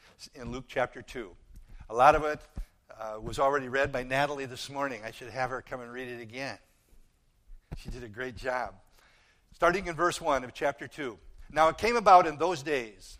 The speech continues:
that a decree went out from Caesar Augustus that a census be taken of all the inhabited earth.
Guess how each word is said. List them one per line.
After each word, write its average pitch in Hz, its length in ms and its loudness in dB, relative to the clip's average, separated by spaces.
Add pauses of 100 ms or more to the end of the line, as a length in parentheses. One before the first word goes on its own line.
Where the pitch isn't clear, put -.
that 143 100 -2
a 143 60 -4
decree 208 400 -6
went 196 160 2
out 151 200 4
from 143 160 -16
Caesar 180 360 -6
Augustus 156 640 -4 (480)
that 156 120 -2
a 165 80 2
census 208 480 -2
be 160 140 -14
taken 147 360 0
of 123 100 -4
all 175 280 8
the 190 120 -2
inhabited 147 500 -4
earth. 101 260 -10